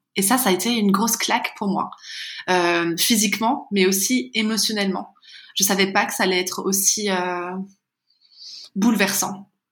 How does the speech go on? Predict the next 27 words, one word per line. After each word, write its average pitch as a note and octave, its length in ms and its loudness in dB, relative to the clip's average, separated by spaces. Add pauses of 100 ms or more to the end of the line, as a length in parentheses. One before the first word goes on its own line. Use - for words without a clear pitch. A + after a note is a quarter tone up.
(120)
Euh, F3 520 0
j'étais F#3+ 220 2
vraiment F3+ 220 -2
pas F3+ 100 -2
prête. - 420 -8 (440)
Et F#3 160 6
je F#3+ 80 2
me G#3 40 2
suis A#3+ 120 4
rendu G3+ 220 2
compte A3+ 200 0
après, G#3 220 2
en B3+ 80 4
retournant G3 320 4
au F#3 40 0
travail, A3 420 2
six - 160 0
mois G#3+ 140 0
plus G#3+ 140 -8
tard, - 360 -6 (540)
que G3+ 120 2
je G3 80 4
me G#3+ 60 4
sentais B3 260 2
vide A#3 200 4
à C4+ 40 6
l'intérieur, G#3 540 0